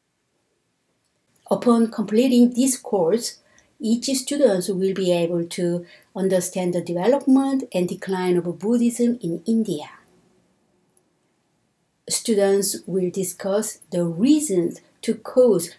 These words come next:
the translocation of Buddhism outside the Indian continent. Also, students will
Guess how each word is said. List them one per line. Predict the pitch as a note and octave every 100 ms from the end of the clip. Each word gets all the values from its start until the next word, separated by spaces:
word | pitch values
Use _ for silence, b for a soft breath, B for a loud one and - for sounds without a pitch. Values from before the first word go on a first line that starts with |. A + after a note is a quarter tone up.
| _
the | F3+
translocation | - - C#4+ C4+ G#3+ F#3 E3+ - C4+ C4+ A3
of | F3+ F#3
Buddhism | - C4 B3+ F#3 - -
outside | F#3 A#3+ C4 - E3 F3 F3
the | F3+
Indian | F#3+ F#3+ F#3 F3+ F3+
continent. | - A#3 A#3 - - _ - _ _ _ _ _ _ _ _ _ _ _ _ _ _ _ _ _
Also, | F#3 F3 - F3+
students | F3 - G3 F#3+ A#3
will | F#3+ F3+ A3